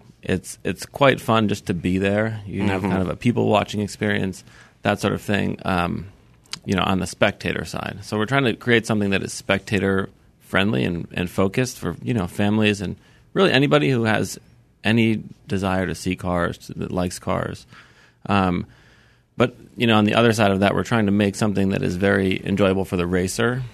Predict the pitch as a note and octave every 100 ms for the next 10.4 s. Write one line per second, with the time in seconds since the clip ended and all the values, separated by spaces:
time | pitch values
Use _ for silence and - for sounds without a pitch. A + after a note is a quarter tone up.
0 | - - F#2+ G#2 B2 D#3+ - - - _
1 | - G#2 G2+ - - A2+ G2+ G2 G2 -
2 | G#2 G#2 G#2+ G2 - - _ _ _ -
3 | - A2+ G#2+ G#2 - - G2 F#2+ - -
4 | - G2 F#2+ F2+ F2 - - - G2 G#2
5 | A2+ A2 G#2+ G2 G2 G2 - F#2+ F2+ -
6 | F#2 - A2 F#2+ F#2 - F#2+ F#2 G2 G#2+
7 | - F2+ F2 F#2+ - E2+ F2+ F#2+ F2+ -
8 | F2+ - - F#2+ F#2 F#2 - G#2 G#2+ G#2
9 | G2+ G2 F#2 F#2+ F#2+ F#2 F2 G2+ F2+ -
10 | G#2+ G2 F#2+ F2+